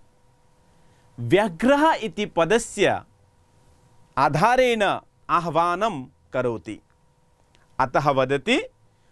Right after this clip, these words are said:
"व्यग्रं मा कोपय।" अतः बाघ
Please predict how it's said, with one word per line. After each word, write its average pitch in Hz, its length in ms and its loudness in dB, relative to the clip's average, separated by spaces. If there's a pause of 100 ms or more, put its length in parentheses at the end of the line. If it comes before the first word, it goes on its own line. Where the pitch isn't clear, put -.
(200)
"व्यग्रं 147 760 -4 (320)
मा 139 400 0 (1160)
कोपय।" 120 760 0 (480)
अतः 175 520 0 (560)
बाघ 180 440 2